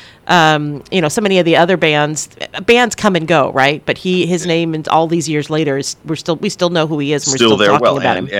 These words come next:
Speaker 2: and kind of the protege for things, you know, groups like Kiss and, and, um, um, um,
Speaker 1: Foreigner?
Speaker 2: oh, I can't think of, who?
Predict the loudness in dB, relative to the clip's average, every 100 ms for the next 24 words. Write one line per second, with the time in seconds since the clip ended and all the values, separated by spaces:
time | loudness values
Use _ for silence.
0 | -6 -8 -8 -8 -8 -10 -6 -4 -6 -8
1 | -8 -8 -10 -8 -6 -6 -6 -6 -6 -12
2 | -10 -6 -6 -6 -8 -8 -6 -8 -6 -4
3 | -4 -4 -8 -8 -10 -6 -4 -4 -2 0
4 | 0 0 -6 -14 -16 -8 -4 -4 -6 -14
5 | -20 -20 _ -20 -20 -20 _ _ -20 -16
6 | -14 -16 -16 -20 -20 -20 -20 -20 -20 -18
7 | -16 -16 -18 -20 -10 2 4 4 2 -2
8 | -6 -8 -14 _ _ _ -20 -20 -20 -2
9 | 2 2